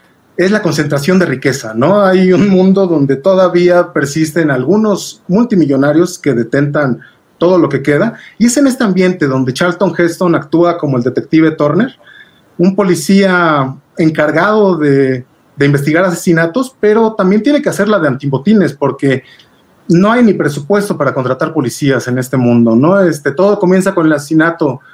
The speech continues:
de un político retirado, de William Simonson, y un, que es uno de los hombres más ricos, y entonces el detective comienza a indagar, y en sus pesquisas lo que hace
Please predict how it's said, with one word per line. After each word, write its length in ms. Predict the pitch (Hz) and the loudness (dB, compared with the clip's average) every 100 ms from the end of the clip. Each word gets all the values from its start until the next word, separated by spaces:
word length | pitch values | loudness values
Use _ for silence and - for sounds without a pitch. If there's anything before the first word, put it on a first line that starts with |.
| _ - | _ -8
de 220 | 147 143 | 0 2
un 380 | 143 175 175 170 | 4 4 2 0
político 520 | 160 160 180 170 151 | 0 0 0 -2 -2
retirado, 600 | 139 147 151 175 196 175 | -2 0 0 0 0 0
de 80 | 139 | 0
William 340 | 143 165 165 | 2 2 0
Simonson, 500 | - 185 185 - 254 - _ _ _ _ - | 0 0 0 -2 -4 -8 _ _ _ _ -4
y 200 | 160 160 | 0 2
un, 320 | 185 220 202 170 | 2 0 -2 -2
que 140 | - | -2
es 120 | 160 | -2
uno 140 | 196 175 | 0 0
de 80 | 156 | 0
los 120 | 143 | 0
hombres 200 | 180 170 | -2 0
más 180 | 175 165 | -2 0
ricos, 420 | 170 254 - _ - - - _ - | -2 -2 -6 _ -20 -20 -20 _ -2
y 100 | 185 | -2
entonces 280 | 190 277 | 0 0
el 80 | 269 | 2
detective 760 | 220 220 226 247 254 254 247 247 | 0 0 -2 0 0 0 0 0
comienza 420 | 240 233 262 277 | 2 2 2 2
a 20 | |
indagar, 440 | 247 190 208 214 180 185 | 2 2 2 0 -2 -2
y 260 | 160 160 | 0 2
en 80 | 160 | 2
sus 160 | 170 170 | 0 -4
pesquisas 560 | 185 - 214 196 226 | -4 0 0 2 0
lo 160 | 190 170 | 0 0
que 380 | 160 147 143 151 | 0 0 2 0
hace 400 | 175 208 214 | 0 0 -2